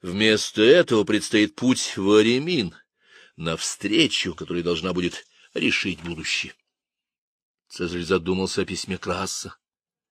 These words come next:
Старик многое обещал,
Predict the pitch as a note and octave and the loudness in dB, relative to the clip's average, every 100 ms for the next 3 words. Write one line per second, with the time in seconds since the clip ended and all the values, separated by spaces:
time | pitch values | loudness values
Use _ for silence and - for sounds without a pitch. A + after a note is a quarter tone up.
0 | _ _ _ _ _ - - F#2 G2+ A#2+ | _ _ _ _ _ -14 -4 -2 2 2
1 | A#2 - - - E2 F#2+ B2 C#3+ D#3 D3+ | 0 -4 -12 -12 -2 2 2 2 4 4
2 | B2+ A#2+ - - - F#2+ E2 | 2 -2 -4 -6 -2 0 0